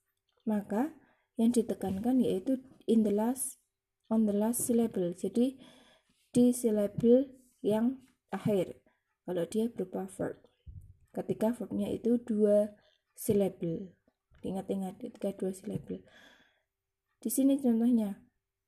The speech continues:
release. Jadi penekanannya dia di kata lease,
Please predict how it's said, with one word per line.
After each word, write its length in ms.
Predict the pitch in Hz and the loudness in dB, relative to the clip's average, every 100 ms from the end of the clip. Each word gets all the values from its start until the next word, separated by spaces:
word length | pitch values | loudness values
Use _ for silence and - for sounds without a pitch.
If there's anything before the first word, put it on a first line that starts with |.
| _ _ _ _ _ _ _ | _ _ _ _ _ _ _
release. 720 | 214 214 254 262 175 - - - - _ - - - - - - - _ _ _ _ _ _ - _ 220 | 2 8 10 10 8 2 -6 -10 -18 _ -20 -20 -20 -20 -20 -20 -20 _ _ _ _ _ _ -20 _ -4
Jadi 320 | 214 247 269 - _ _ _ _ _ _ _ _ | 0 0 0 -10 _ _ _ _ _ _ _ _
penekanannya 720 | 220 214 208 196 190 202 240 | -2 -2 -2 -4 -2 -2 0
dia 240 | 233 220 | 0 -2
di 240 | 220 220 214 | -2 -4 -4
kata 320 | 196 196 190 | -6 -6 -6
lease, 600 | 190 202 220 196 208 - | -4 0 0 0 -6 -12